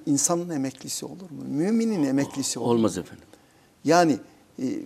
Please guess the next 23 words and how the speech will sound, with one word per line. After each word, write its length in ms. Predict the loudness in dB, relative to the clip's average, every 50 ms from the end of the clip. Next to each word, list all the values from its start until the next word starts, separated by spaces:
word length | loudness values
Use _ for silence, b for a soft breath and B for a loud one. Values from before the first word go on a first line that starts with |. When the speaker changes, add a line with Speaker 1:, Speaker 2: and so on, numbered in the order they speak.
| -10 -10
Speaker 1:
bugün 340 | -8 -8 -4 -4 -4 -4
S 280 | -2 0 4 4 4 4
T 160 | 6 4 4
K'lar 500 | 4 4 4 4 6 6 6 4 2 -2
cidden 420 | -10 -16 -14 _ -4 -2 -2 -2 -2
güzel 280 | -2 2 2 2 2
hizmetler 560 | 0 -4 -6 -4 -4 -4 -4 -2 -2 -2 -2
yapıyor. 420 | -2 -6 -12 -14 _ _ -18 -18 -18 -18 -20 _ b b b b b b b b b
Her 220 | 0 0 2 4 4
ne 120 | 4 4
kadar 340 | 4 2 2 2 2 0 0 -2
on 220 | -2 -2 0 0 0
beş 180 | -2 -4 -6
Temmuz'dan 560 | -4 -2 -2 0 0 -2 -2 2 2 4 4 4
sonra 360 | 0 -2 -2 0 0 0 2
yara 280 | 4 4 6 6 6
alsa 440 | 6 6 4 2 2 2 0 0 0
da, 160 | -2 -4 -4 -6 b b b b b b b b b b b b b b -12
e, 280 | -10 -8 -8 -8 -8 -6 -4
iyiler, 540 | -2 -2 0 0 4 6 6 6 4 2 -2
kötüler 460 | -6 -6 -4 -4 -2 0 0 0 0 0
ayıklandı, 640 | 2 2 2 0 -2 -4 -4 -4 -4 -4 -6 -10
temizlendi. 800 | -10 -8 -10 -8 -8 -8 -8 -6 -4 -4 -4 -4 -6 -8 -8 -8